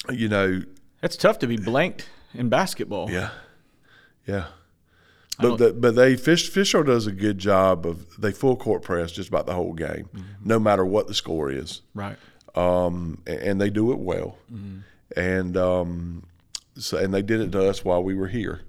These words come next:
Speaker 2: Mm-hmm.
Speaker 1: um, and put us in the same kinda hole, and we couldn't dig out of it. Um, they had us down pretty good here at the halftime. And actually in the second half wound up, we, they wound up outscoring us only,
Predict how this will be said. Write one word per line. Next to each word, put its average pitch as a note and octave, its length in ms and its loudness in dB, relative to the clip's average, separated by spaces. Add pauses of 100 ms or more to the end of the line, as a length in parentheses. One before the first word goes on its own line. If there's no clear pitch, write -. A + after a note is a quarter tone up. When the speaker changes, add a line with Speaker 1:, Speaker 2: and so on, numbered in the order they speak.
(160)
Speaker 2:
Mm-hmm. - 500 -14
Speaker 1:
um, F2 300 0
and G2 200 -4
put A2 160 -2
us G2+ 120 -2
in G2+ 120 -4
the E2+ 80 -4
same F2+ 340 -2
kinda F#2 260 0
hole, F#2 360 -2
and F2 80 -4
we F2 80 -6
couldn't - 260 -8
dig F2 220 -4
out E2+ 220 2
of E2 200 -2
it. - 180 -14 (440)
Um, E2 560 -2 (100)
they F#2+ 220 0
had G2 160 0
us F#2+ 120 -4
down F#2 340 0
pretty G#2+ 280 -6
good F#2+ 240 0
here G#2+ 260 -4
at - 60 -4
the F2+ 80 -6
halftime. F#2 600 -4 (420)
And F#2+ 100 0
actually A#2 260 6
in G#2 60 -2
the G2 60 -2
second F#2 300 0
half A2 340 4
wound G2+ 420 2
up, G#2+ 320 2 (420)
we, G#2+ 300 2 (180)
they G#2+ 120 6
wound A2 260 4
up G2+ 140 0
outscoring G#2 500 2
us F#2+ 140 -6
only, F#2 200 -2